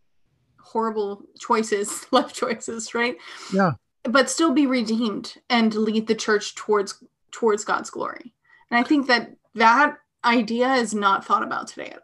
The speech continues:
Speaker 1: all.
Speaker 2: That's at the essence of what humility is, right?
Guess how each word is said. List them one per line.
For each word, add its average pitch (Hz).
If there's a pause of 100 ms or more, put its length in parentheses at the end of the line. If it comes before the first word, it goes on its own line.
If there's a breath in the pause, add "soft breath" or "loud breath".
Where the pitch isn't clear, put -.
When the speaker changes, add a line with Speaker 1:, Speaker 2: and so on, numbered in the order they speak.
Speaker 1:
all. - (720 loud breath)
Speaker 2:
That's 190
at 214
the 190
essence 165
of 139
what 143
humility 139
is, 107
right? 123